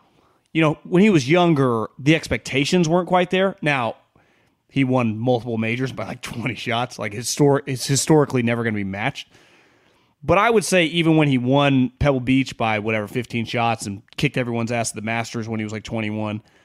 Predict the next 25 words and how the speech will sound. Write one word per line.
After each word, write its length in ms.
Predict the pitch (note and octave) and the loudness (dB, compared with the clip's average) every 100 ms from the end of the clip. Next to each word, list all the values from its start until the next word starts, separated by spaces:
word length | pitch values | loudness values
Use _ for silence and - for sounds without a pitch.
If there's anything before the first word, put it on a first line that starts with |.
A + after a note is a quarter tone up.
| _ _ _ _ | _ _ _ _
feels 240 | - B3 | 2 2
like 100 | F3 | 2
nineteen's 540 | C#3 C#3 C#3 D3+ C#3 A2+ | 0 -2 0 0 0 0
bigger 340 | C#3 C#3+ F3 _ | -2 -2 -6 _
just 200 | A3 - | -8 -6
because 260 | F#3 F#3 D3 | -2 -2 -2
we've 200 | E3+ A#2 | -6 -6
known 380 | A2+ B2 D3+ | -8 -2 2
him, 200 | E3+ F3+ | 4 2
like, 180 | E3+ C3 | 0 -4
his 100 | C#3 | -8
story. 480 | - - D#3 D#3 D#3+ - | -8 -2 2 2 0 0
He's 220 | A3+ A3 | 0 0
just 240 | C3+ G#2 | -4 -8
bigger, 320 | B2+ G2 E2 - _ - | -8 -8 -10 -18 _ -8
right? 280 | A#2+ D3 - _ _ _ _ - - - _ _ _ _ _ _ _ _ _ _ _ _ _ - | -4 -4 -8 _ _ _ _ -20 -20 -20 _ _ _ _ _ _ _ _ _ _ _ _ _ -12
This 320 | C3+ C4 - _ - | 0 0 0 _ -8
comeback, 800 | - A#3 C4+ C3 G#2+ G#2+ - - _ _ _ _ _ _ | 0 2 2 0 -2 -6 -10 -20 _ _ _ _ _ _
it 100 | - | -8
feels 200 | D#3+ D4 | -2 0
like 160 | A#3 C3 | 0 2
this 160 | G3 G#3 | 0 0
Thursday 480 | - F#3+ F3+ E3 | 2 4 4 0
and 100 | C#3 | -2
Friday 600 | A2+ C#3 D3 F3+ G3+ G#3 | -4 0 0 2 0 -2